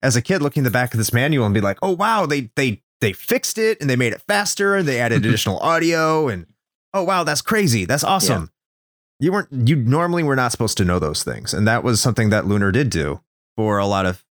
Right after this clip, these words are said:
Speaker 1: uh, R P G fans, especially because those were the people that were buying Working Designs games.
Speaker 2: Yeah.
Speaker 1: So I guess this, this brings us to
Speaker 2: <laughs>
Speaker 1: the very end of our episode. And when we're, and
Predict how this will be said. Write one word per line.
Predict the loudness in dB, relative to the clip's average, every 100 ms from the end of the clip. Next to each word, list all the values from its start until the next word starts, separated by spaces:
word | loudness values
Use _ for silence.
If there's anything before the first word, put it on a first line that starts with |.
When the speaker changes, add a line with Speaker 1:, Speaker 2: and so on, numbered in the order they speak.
| -4
Speaker 1:
uh, | -2
R | 0 0
P | 2
G | 0
fans, | 0 -2 -2
especially | -2 0 0 -4
because | -4 -4 -2
those | 0 0
were | -2
the | -2
people | -2 -2
that | -2
were | -2
buying | -2 0 -2 -4 -4
Working | -4 -2
Designs | -2 -2 -2
games. | -4 -10 -16 -20 _ _ -6
Speaker 2:
Yeah. | -4 -4 -4
Speaker 1:
So | -2
I | 0
guess | -2 -2
this, | -2 0 -2 -4 _ _ _ _ -4
this | -2
brings | 0 0 2
us | 2 0 2
to | 2
Speaker 2:
<laughs> |
Speaker 1:
the | 2
very | 0 0 0 0 -4 -8 _
end | -4 0
of | 0 0
our | 0
episode. | -2 -2 -2 0 0 0 -4 -6
And | -2 2 2
when | 2
we're, | 0 0 -2 -10 -2
and | 0 0